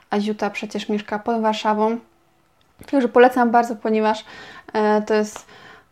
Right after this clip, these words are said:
chyba trzy razy w tygodniu pojawia się dawka słodyczy, psiej słodyczy na ich profilu. E, i też, e,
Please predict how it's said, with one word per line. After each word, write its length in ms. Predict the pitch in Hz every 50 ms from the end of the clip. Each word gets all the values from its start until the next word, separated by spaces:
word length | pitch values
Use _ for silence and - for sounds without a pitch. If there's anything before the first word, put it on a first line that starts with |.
| _ _ _ _ _
chyba 160 | - 233 240 240
trzy 200 | - - - 302
razy 220 | 311 302 311 277
w 60 | -
tygodniu 500 | - - 269 262 277 262 233 214 208 214
pojawia 380 | 214 226 220 220 226 220 220 220
się 220 | - - 220 214
dawka 420 | 214 214 226 226 226 - - 226 220
słodyczy, 800 | 220 - 233 220 202 226 220 214 - - 220 214 214 214 214 214
psiej 220 | - - 240 226
słodyczy 520 | 214 - - 220 208 226 220 220 - 262 254
na 140 | 240 240 220
ich 180 | 220 220 214
profilu. 540 | - - 233 226 220 - 247 233 240 247 247 - - - - - - - - _ - -
E, 60 | - 214 214 214 214 214 214 214 214 214 208 208 202 208 - _ -
i 180 | - 226 226 214
też, 400 | 220 233 220 214 - - - 226
e, 100 | 220